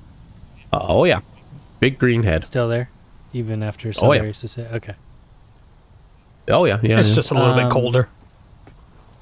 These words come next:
Speaker 1: Yeah.
Speaker 3: Maybe ten
Speaker 2: Yeah,
Speaker 3: feet slower.
Speaker 1: A little, little nippy.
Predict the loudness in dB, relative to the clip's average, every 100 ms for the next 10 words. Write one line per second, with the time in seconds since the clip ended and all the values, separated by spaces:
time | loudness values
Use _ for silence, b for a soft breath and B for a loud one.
0 | -20 -10 -8 -4 -2 -4 0 0 0 0
1 | 0 2 0 -2 -4 -6 -8 -18 -20 -20
2 | -20 -20 -20 -2 2 2 0 -2